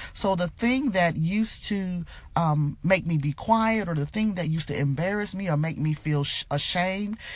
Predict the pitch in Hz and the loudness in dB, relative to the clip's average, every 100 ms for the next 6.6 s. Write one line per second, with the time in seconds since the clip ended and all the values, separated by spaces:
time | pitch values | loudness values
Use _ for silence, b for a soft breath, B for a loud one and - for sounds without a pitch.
0 | B 214 185 185 185 214 226 226 185 175 | B 0 0 0 0 4 4 4 2 -2
1 | 156 180 180 165 147 151 147 143 135 165 | 0 0 0 -2 -2 0 0 -2 -2 -2
2 | 185 165 - 143 123 120 165 190 190 - | -4 -6 -2 -2 -2 -2 0 0 -2 -4
3 | 139 151 143 131 87 82 76 - B B | 0 0 2 -2 -4 -4 -6 -8 B B
4 | 208 202 220 - - 294 - - 180 135 | 4 4 2 -2 2 2 0 -4 0 0
5 | 113 - - 208 226 247 254 262 254 294 | -2 -6 -2 0 2 0 0 -4 -2 -2
6 | 285 392 - - 247 | -2 0 -2 2 2